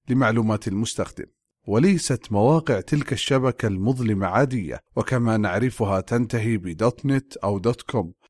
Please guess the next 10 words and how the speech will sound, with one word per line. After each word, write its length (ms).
بل 160
تستخدم 720
رموزاً 520
مشفرة 720
يصعب 420
اختراقها، 920
ذات 300
نطاق 500
مختلف، 600
وتستخدم 800